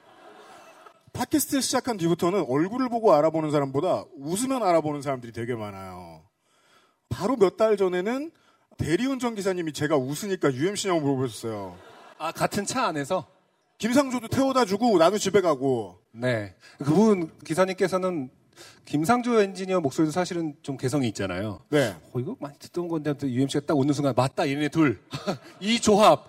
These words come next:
Speaker 1: 김상조 기술행정관에 대한 코멘트도 특이하셨어요.
Speaker 2: 아, 뭐라고 하셨나요?
Speaker 1: 생각보다 말을 잘하신다고. <laughs> 대본 없으면 말 잘하거든요.
Speaker 2: 네.
Speaker 1: 아, 얘기 안 끝났습니다.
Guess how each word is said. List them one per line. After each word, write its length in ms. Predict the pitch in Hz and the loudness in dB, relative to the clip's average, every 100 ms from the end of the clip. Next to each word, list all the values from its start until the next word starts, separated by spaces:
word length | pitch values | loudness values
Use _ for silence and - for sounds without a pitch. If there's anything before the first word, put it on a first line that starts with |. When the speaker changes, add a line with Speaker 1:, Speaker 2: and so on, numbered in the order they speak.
| - - - _ | -20 -20 -20 _
Speaker 1:
김상조 480 | - 214 254 247 240 | -8 -2 0 0 -2
기술행정관에 760 | 190 196 214 202 196 196 190 | -2 -2 0 2 2 4 2
대한 260 | 180 180 170 | 0 -2 -4
코멘트도 400 | 226 214 190 165 | -6 -6 -8 -12
특이하셨어요. 600 | - 214 180 135 - 98 - - | -12 -6 -6 -6 -12 -18 -14 -4
Speaker 2:
아, 100 | 127 | -2
뭐라고 240 | 120 123 | 0 -2
하셨나요? 380 | 107 107 95 95 | -4 -8 -12 -14
Speaker 1:
생각보다 520 | - 175 175 185 165 147 | -10 -6 -4 0 2 2
말을 320 | 117 127 127 | 0 -2 -4
잘하신다고. 800 | - - - - 214 - - - | -6 -8 -6 -6 -8 -10 -6 -6
<laughs> 1900 | - - - 427 - - - - - _ _ _ _ _ _ _ - - | -8 -4 -4 -4 -10 -16 -20 -20 -20 _ _ _ _ _ _ _ -20 -8
대본 280 | 147 151 214 | 0 2 4
없으면 400 | 165 123 160 214 | 2 0 -4 -2
말 180 | 156 185 | 0 -2
잘하거든요. 800 | 120 120 127 135 139 156 131 107 _ _ _ _ _ - _ - | -2 -6 -6 -6 -6 -6 -8 -10 _ _ _ _ _ -20 _ -14
Speaker 2:
네. 140 | 220 | -6
Speaker 1:
아, 280 | 165 156 175 - | -2 -2 -6 -8
얘기 160 | 151 151 | -2 0
안 100 | 135 | 0
끝났습니다. 580 | 143 147 139 127 104 | -2 -6 -8 -14 -20